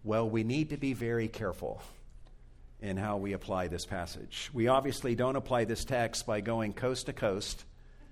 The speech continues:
and burning down buildings and monuments and any pagan temples to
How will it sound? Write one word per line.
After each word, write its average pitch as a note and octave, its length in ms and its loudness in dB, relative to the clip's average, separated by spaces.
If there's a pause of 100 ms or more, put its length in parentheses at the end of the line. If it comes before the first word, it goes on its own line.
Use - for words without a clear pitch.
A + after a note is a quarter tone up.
(1600)
and B2 200 6
burning D3 320 8
down B2+ 240 6
buildings A2+ 680 0
and G2+ 260 0
monuments G#2 1080 -2 (2500)
and A2 120 0
any A#2+ 220 6
pagan B2 400 2
temples A#2 600 0
to G#2 500 -2